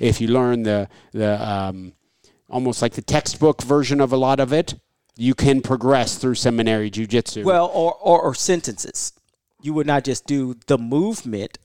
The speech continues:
Speaker 2: I would require that you know this happens like this. Then the other person does, and you know, the error that you want them to do,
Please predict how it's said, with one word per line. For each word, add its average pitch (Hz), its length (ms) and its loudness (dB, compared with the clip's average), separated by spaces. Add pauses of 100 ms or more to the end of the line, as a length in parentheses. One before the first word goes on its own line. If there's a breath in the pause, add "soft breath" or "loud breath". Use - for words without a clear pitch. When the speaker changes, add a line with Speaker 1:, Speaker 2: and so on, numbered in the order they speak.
(120)
Speaker 2:
I 131 80 -4
would 143 220 -2
require 131 400 -2
that 123 200 -8
you 156 100 -12
know 131 360 -4 (840 soft breath)
this 196 220 6
happens 180 360 -2
like 147 200 2
this. 147 340 0 (220)
Then 160 160 0
the 143 100 2
other 165 220 4
person 156 540 -4 (280)
does, 147 300 4
and 135 200 -4 (400)
you 143 180 -8
know, 120 320 -8 (260)
the 131 200 0
error 160 340 6
that 135 260 0
you 147 80 -4
want 147 280 -2
them 139 160 -4
to - 120 -10
do, 101 360 -6